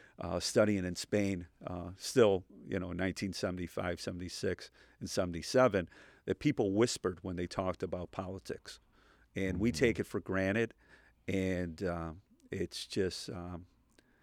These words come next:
Speaker 1: something we should very much appreciate, you know. Uh, in, in, in our country, we could become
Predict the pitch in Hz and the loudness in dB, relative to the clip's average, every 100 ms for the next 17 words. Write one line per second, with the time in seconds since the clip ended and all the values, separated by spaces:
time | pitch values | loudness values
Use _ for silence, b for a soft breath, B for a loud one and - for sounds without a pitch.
0 | b - 107 92 98 90 92 - 90 92 | b -4 0 2 2 0 -2 -2 0 4
1 | 101 92 95 - - - 98 - 95 - | 4 4 0 -4 -6 -2 -2 -2 -4 -6
2 | _ - 98 90 - b b b - - | _ -8 -6 -8 -14 b b b -12 -4
3 | 92 85 85 - 98 - 95 101 - - | -2 -4 -6 -4 -4 -2 -4 -6 -10 -6
4 | 95 98 101 - 107 104 110 98 95 98 | -4 0 0 0 -2 0 2 2 0 -4
5 | 80 101 - 107 98 | -4 -4 -2 -2 -2